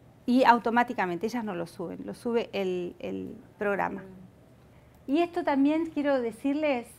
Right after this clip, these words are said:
eh, que se puede hacer,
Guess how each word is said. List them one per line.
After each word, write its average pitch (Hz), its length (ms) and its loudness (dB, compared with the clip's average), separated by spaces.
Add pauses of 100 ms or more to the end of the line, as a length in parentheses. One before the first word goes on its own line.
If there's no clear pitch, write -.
(180)
eh, 196 720 -4 (180)
que 233 80 -10
se 226 160 -8
puede 254 280 0
hacer, 254 540 0